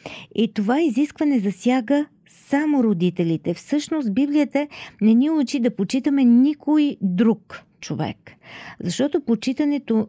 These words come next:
на родителите е нещо по-специално и ние сега ще видим,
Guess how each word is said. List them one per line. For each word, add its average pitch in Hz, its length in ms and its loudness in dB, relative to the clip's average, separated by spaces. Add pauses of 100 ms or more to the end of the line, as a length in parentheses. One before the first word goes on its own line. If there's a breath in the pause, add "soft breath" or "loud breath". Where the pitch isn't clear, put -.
на 208 180 4
родителите 226 920 -2
е 220 100 0
нещо 233 560 -2 (320)
по-специално 262 800 -4 (480 loud breath)
и 254 80 2
ние 294 140 0
сега 277 260 -2
ще 269 140 -4
видим, 269 300 0